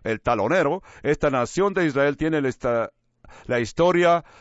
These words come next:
de que son rebeldes acerca del amor de Dios, con todo y que Dios los ama. Esa era la historia de Israel que se podía ver aquí. Capítulo catorce, vemos la restauración de un adulto.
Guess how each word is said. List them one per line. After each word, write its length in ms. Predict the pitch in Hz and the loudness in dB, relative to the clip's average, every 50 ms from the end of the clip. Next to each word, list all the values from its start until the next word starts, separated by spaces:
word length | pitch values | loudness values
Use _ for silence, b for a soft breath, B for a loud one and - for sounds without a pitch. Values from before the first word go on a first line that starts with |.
| B B B | B B B
de 420 | - - _ - 127 127 139 131 | -20 -20 _ -10 -4 -2 -2 -2
que 160 | - 127 120 110 | -2 -4 -4 -2
son 280 | - 156 165 160 151 | 0 0 0 0 -2
rebeldes 760 | 117 117 123 113 104 117 180 175 156 127 131 135 120 - - | -2 -2 -2 -2 0 0 0 0 0 0 -2 -2 -2 -2 -6
acerca 400 | 120 107 - 139 127 - - 127 | -6 -4 -4 -6 -6 -4 -4 -4
del 80 | 120 117 | -2 -2
amor 380 | 110 110 131 143 143 131 117 | -2 -2 0 0 -2 -2 -2
de 120 | 110 113 104 | -4 -4 -2
Dios, 480 | 131 165 131 107 - - - - B B B B B B B B - _ _ _ - - - | 0 0 0 -2 -4 -8 -18 -20 B B B B B B B B -20 _ _ _ -20 -14 -4
con 160 | - 120 123 | -2 -2 0
todo 200 | - 156 170 165 | 2 0 0 0
y 60 | 160 - | 0 -2
que 160 | - 135 117 | -2 -2 -2
Dios 180 | 139 165 160 | 0 -2 0
los 200 | 139 139 127 - | 0 -2 -2 0
ama. 380 | 135 123 117 110 101 95 95 - b b b b b b b b b b b b _ _ _ _ _ _ _ _ | -2 -2 -2 -2 -4 -8 -8 -12 b b b b b b b b b b b b _ _ _ _ _ _ _ _
Esa 280 | - 135 147 - - 160 | -2 -2 -2 0 2 2
era 240 | 160 151 147 - - - | 2 2 2 0 -2 -4
la 180 | 139 139 127 | -4 -4 -4
historia 720 | 120 107 - - - 170 165 160 160 165 165 165 165 151 _ _ | -4 -4 -6 -2 0 2 2 4 4 4 2 2 0 -4 _ _
de 200 | - 151 135 123 | -6 -4 -2 -2
Israel 560 | 117 101 87 113 104 113 127 120 107 95 - _ _ | -2 -4 -2 -2 0 0 0 0 -2 -6 -10 _ _
que 120 | - 120 110 | -8 -8 -6
se 120 | - 117 | -6 -6
podía 240 | - - 110 113 123 | -4 -4 -2 -2 -2
ver 160 | 113 110 98 | -2 -4 -6
aquí. 160 | 90 - _ _ B B B B B B B | -6 -10 _ _ B B B B B B B
Capítulo 640 | - - 185 160 156 - 156 143 131 123 107 _ _ _ _ _ _ _ _ - | -8 -6 -6 -6 -8 -6 -4 -4 -4 -4 -6 _ _ _ _ _ _ _ _ -8
catorce, 720 | - 120 117 - - 160 175 170 143 - 151 160 151 - b b b b | -4 -4 -4 -2 0 0 0 0 -2 -4 -6 -6 -6 -6 b b b b
vemos 320 | b 110 147 165 156 156 143 | b -2 -2 0 0 -2 0
la 140 | 139 135 127 | 0 -2 -2
restauración 760 | 123 127 - - 131 123 123 120 113 - - 147 151 151 147 | -2 -4 -4 -4 -2 -2 -2 -2 -4 -2 -2 -2 -2 -2 -2
de 300 | 117 139 131 127 127 127 - | -2 -2 -2 -2 -2 -4 -6
un 260 | - - 135 135 131 123 | -8 -6 -4 -4 -2 -2
adulto. 540 | 117 131 147 139 107 - 120 113 104 101 | -2 -2 -4 -6 -6 -6 -6 -6 -6 -8